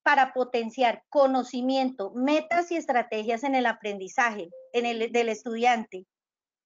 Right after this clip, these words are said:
Reflexionar sobre el proceso de manera consciente y responsable, hay varios. Tener en cuenta la autonomía, tener en cuenta los criterios de evaluación,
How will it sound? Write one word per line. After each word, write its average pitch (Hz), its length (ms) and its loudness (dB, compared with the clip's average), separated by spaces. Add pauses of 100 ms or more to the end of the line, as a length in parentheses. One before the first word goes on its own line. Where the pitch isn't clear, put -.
(540)
Reflexionar 269 680 4
sobre 320 240 6
el 320 120 0
proceso 302 480 2
de 349 100 4
manera 254 420 0
consciente 320 880 0
y 370 40 2
responsable, 269 760 0
hay 208 80 -2
varios. 240 520 0 (420)
Tener 262 280 4
en 262 120 2
cuenta 285 320 2
la 311 100 4
autonomía, 240 920 -2 (640)
tener 262 400 4
en 269 140 0
cuenta 294 320 2
los 302 220 0
criterios 233 500 -4
de 269 80 2
evaluación, 247 840 2